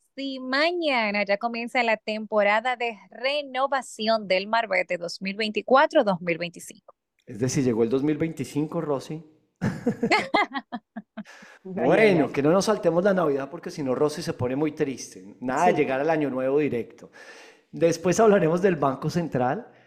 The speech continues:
Speaker 2: que busca reducir, muy interesante esta noticia, el tiempo de las transacciones bancarias a tan solo dieciséis segundos, acercándose a uno de los mejores estan-, de los mejores estándares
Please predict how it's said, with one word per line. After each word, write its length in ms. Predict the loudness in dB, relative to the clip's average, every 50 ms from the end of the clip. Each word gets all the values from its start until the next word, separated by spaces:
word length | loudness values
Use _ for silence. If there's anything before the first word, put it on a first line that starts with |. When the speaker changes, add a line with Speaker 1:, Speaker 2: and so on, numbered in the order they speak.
| _ _ _
Speaker 2:
que 100 | 2 2
busca 400 | 2 4 2 -2 -2 2 2 2
reducir, 680 | 2 4 2 2 2 2 0 -4 -4 -2 -2 -2 -2 -2
muy 240 | -2 -2 -2 -2 -4
interesante 580 | -4 -4 -4 -4 -4 -4 -6 -10 -10 -10 -10
esta 180 | -8 -6 -4 -4
noticia, 640 | -4 -4 -4 -4 -4 -4 -2 -2 -4 -4 -4 -6 -4
el 280 | -2 0 0 0 -4 -8
tiempo 460 | -6 -2 -2 -2 -2 0 0 0 0
de 60 | 0
las 160 | -2 -4 -6 -6
transacciones 680 | -8 -8 -8 -6 -6 -8 -8 -6 -6 -6 -6 -4 -4
bancarias 640 | -4 -4 -4 -4 -4 -4 -2 -2 -2 -4 -4 -8 -14 -20 -20 _ _ _ _ _
a 180 | -2 0 0 0 -2
tan 220 | -2 -2 -2 -2 -2
solo 420 | -2 -2 0 2 2 2 0 -2 -8
dieciséis 1040 | -4 -2 0 0 0 -2 -4 -8 -12 -12 -12 -10 -2 0 2 2 2 0 -4 -8
segundos, 680 | -10 -10 -10 -8 -6 -6 -6 -6 -6 -6 -6 -8 -8 -16 -20 -20 -20 -20 -8 _
acercándose 920 | -4 -2 -2 -2 -4 -4 -2 0 0 0 0 0 -2 -2 -4 -6 -6 -8 -12 -20 -20 _ _
a 140 | 0 2 2
uno 220 | 4 4 4 4
de 60 | 4 4
los 140 | 4 2
mejores 420 | 0 -4 -4 -4 -4 -4 -6 -6 -6
estan-, 300 | -4 -4 -4 -4 -4 -6
de 80 | -6
los 220 | -4 -4 -6 -6 -6
mejores 500 | -8 -4 -4 -4 -4 -4 -6 -6 -10 -12
estándares 720 | -12 -12 -8 -6 -4 -4 -2 -2 -2 -2 -2 -4 -4 -6